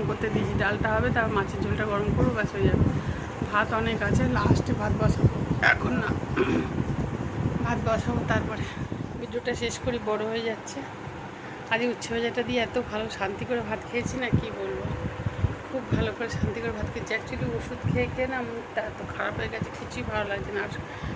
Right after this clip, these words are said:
শুটকি মাছ খেতে পারবো না, আচার খেতে পারবো না, নুন তো খেতেই পারবো না, এসব সব মানে বলে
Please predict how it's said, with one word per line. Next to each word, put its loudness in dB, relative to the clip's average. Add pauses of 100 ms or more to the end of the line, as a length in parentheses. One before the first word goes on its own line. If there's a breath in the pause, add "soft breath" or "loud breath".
(160)
শুটকি -2
মাছ 0 (100)
খেতে -2
পারবো 0
না, 2 (120)
আচার 0
খেতে -2
পারবো -2
না, -2 (120)
নুন 0 (100)
তো 0
খেতেই -2
পারবো -2 (100)
না, -2 (680 loud breath)
এসব 2
সব 4 (460)
মানে 2 (120)
বলে 8